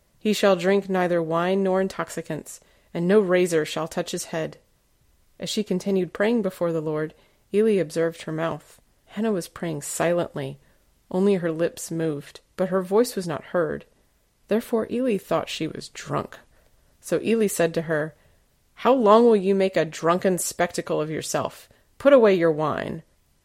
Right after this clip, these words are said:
But Hannah answered, "No, my lord, I am a woman deeply troubled. I have drunk neither wine nor strong drink,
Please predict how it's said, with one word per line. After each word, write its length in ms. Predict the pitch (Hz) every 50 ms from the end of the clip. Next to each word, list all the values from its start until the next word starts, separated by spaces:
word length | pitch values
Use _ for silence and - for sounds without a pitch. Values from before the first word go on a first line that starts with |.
| _ _ _ -
But 180 | - 196 190
Hannah 300 | 180 185 190 185 180 - -
answered, 480 | - 165 165 - - 160 156 160 160 - _ _ _ _ _ _ -
"No, 140 | 202 196 214
my 160 | 208 185 170
lord, 400 | 156 156 151 147 147 147 156 165 _ _ _ _
I 80 | - 185
am 100 | 185 190
a 60 | 180
woman 380 | 170 165 170 170 165 151 147 147
deeply 320 | 143 165 160 - 170 165
troubled. 480 | 156 - - 151 147 156 147 147 147 - _ _ _ _ _ _ _ _ _ -
I 60 | 180
have 160 | 180 214 202
drunk 280 | 190 190 185 180 - -
neither 320 | 185 180 175 170 170 165
wine 380 | 160 165 170 170 175 185 196 196
nor 160 | 185 160 143
strong 400 | - - - - 170 175 175 180
drink, 400 | 165 180 165 160 160 - - -